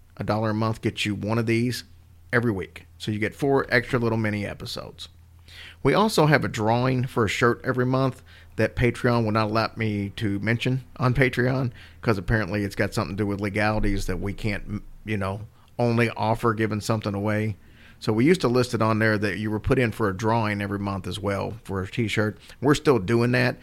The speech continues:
We just can't list it. So there you go. So every month, if you donate a dollar, you get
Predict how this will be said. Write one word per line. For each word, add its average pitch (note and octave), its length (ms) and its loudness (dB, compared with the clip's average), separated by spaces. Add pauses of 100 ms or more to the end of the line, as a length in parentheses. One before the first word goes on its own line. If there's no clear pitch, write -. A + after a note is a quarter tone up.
(180)
We A#2 120 2
just G#2 200 -4
can't F#2 220 -6
list - 240 -10
it. - 120 -14 (180)
So - 300 -10 (140)
there - 140 -10
you - 80 -10
go. - 200 -8 (1200)
So D3 140 2
every F3 240 6
month, C#3+ 440 2
if B2+ 140 -2
you B2 80 -2
donate A#2+ 300 2
a G#2+ 60 0
dollar, G#2 360 0
you G2+ 160 -4
get F#2+ 300 -4